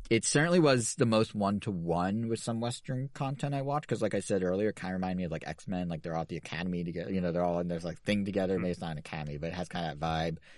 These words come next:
Speaker 1: And there is some cool stuff in there, like, I thought the, um, I don't know what those black and white Deadpool looking guys are, but there, there's some cool shots where they're, like, doing,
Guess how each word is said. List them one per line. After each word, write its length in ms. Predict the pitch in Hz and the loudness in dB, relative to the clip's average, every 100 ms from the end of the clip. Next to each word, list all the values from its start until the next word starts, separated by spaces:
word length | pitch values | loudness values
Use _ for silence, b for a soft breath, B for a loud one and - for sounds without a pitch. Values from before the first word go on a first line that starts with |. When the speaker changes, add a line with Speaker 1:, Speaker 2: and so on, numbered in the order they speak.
| B B | B B
Speaker 1:
And 120 | 107 | 2
there 80 | 127 | 4
is 80 | 165 | 4
some 140 | 185 | 4
cool 200 | 170 170 | 2 2
stuff 560 | 156 - 123 131 - - | 2 4 4 4 -2 -8
in 160 | 143 135 | -2 0
there, 280 | 135 131 131 | 2 2 4
like, 180 | 120 104 | 2 2
I 60 | |
thought 320 | 101 107 104 104 | 2 2 2 2
the, 360 | 98 92 82 | 2 2 0
um, 240 | 85 82 98 b b b | -2 -2 -6 b b b
I 60 | 240 | -2
don't 80 | 240 | 4
know 60 | |
what 140 | 147 - | 4 4
those 240 | 107 85 | 2 2
black 280 | - 85 82 | -2 -4 -2
and 60 | 82 | -4
white 140 | 80 | -4
Deadpool 340 | 76 76 85 78 | -4 -4 -4 -6
looking 260 | 69 80 | -6 -8
guys 260 | 73 76 76 | -6 -6 -4
are, 160 | 78 82 | -6 -6
but 140 | 87 | -2
there, 160 | 120 113 | 2 4
there's 200 | 123 135 | 4 4
some 100 | 156 | 2
cool 180 | 143 | 2
shots 320 | 127 - 92 - | 2 0 -2 -2
where 80 | |
they're, 160 | 95 90 | 0 2
like, 220 | 87 82 | 2 0
doing, 420 | - 87 82 82 | -2 0 0 -2